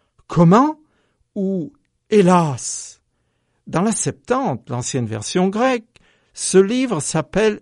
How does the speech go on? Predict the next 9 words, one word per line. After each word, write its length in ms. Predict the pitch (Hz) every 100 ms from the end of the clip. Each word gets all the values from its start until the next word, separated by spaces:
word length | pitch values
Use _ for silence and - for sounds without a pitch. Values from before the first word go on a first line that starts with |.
| _
Chant 380 | - - - 180
funèbre, 640 | - 147 139 135 107 110 - _ _ _
et 100 | 165
dans 140 | 156 135
la 100 | 113
Vulgate, 560 | 120 135 233 269 -
la 100 | -
version 360 | 110 110 - 120
latine, 580 | 120 147 - 262 277